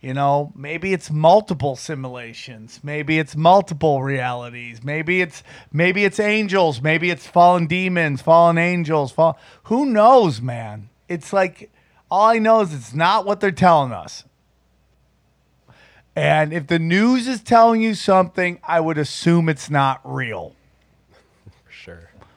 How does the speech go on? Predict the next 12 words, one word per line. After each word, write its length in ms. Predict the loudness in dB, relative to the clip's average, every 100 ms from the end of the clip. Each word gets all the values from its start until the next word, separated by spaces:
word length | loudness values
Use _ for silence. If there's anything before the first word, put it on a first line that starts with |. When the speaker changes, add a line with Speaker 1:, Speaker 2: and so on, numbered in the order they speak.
| _ _ _ _ -6
Speaker 1:
You 140 | 0
know, 120 | 4 4
I'd 260 | 4 0
rather 300 | 4 4 4 2
hear 180 | 2
it 60 | 4
on 180 | 4 2
YouTube 800 | 0 2 2 0 0 0 0 -6 -10
than 220 | -4 -2 0
hear 260 | 0 0
it 80 | 2
on, 360 | 2 2 0